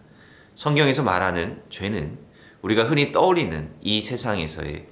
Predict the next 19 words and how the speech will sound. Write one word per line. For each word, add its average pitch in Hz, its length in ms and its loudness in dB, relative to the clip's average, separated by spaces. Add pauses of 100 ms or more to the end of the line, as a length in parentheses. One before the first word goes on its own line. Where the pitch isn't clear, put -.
(540)
일반적인 101 480 0
죄와는 87 340 2
좀 87 160 -8
다릅니다. 76 540 -12 (480)
보다 85 480 -2 (400)
근본적인 82 840 0 (300)
의미의 87 400 0
죄를 71 480 -8
성경은 76 600 -4 (420)
말하고 85 360 -4
있습니다. - 420 -10 (760)
창세기 196 400 4
일 123 160 4
장이 131 260 4
인간의 107 360 2
영광스러운 104 680 2
모습을 76 480 -4
강조하고 90 500 -4
있다면 76 540 -8